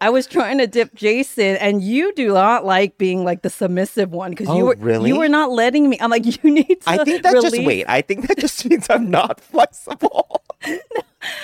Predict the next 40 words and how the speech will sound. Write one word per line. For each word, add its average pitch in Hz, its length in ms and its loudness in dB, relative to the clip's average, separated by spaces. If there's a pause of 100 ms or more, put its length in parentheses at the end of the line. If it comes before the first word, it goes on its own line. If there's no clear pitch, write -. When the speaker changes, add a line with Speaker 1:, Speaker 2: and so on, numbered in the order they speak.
(120)
Speaker 1:
I 494 240 2
feel 494 120 6 (120)
like - 120 -6
you 381 140 4
do 381 120 0
not 330 200 2
want 330 180 4
to 311 80 0
be 330 160 -2
vulnerable. 277 580 2
Your, 240 220 -2 (160)
your 247 180 -4
neck, 269 320 0
like, 214 320 -4
tensed 269 460 0
up. 247 120 2
I'm - 100 0
like, - 120 0
Speaker 2:
Oh. 175 80 -2
Speaker 1:
"Relax, 339 720 -2 (220)
relax 302 460 -6
into 359 360 -2
me." 320 360 0
Speaker 2:
Interesting. 107 1000 0 (380)
I 107 80 -6
think 117 140 -12
that 156 80 -4
means 135 220 -8
I 98 80 -6
need 92 200 -10
a 107 40 -6
boyfriend. - 840 -12 (1400)
<laughs> 359 140 -4 (280)
Speaker 1:
But 254 160 0
you 285 100 0
did 311 200 -6
tell 269 200 -4
me 254 160 -4
that 170 200 -6
y-, 139 120 -14